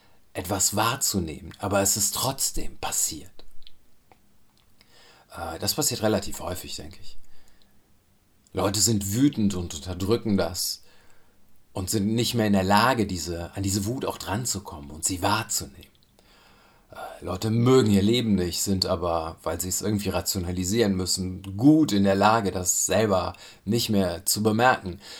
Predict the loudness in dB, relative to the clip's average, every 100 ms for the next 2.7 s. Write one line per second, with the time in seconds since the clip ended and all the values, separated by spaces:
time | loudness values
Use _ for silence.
0 | -18 -6 -2 -2 -4 -10 -14 -14 -16 _
1 | _ _ _ _ _ -8 -2 4 4 4
2 | 2 0 0 -2 -4 -8 -12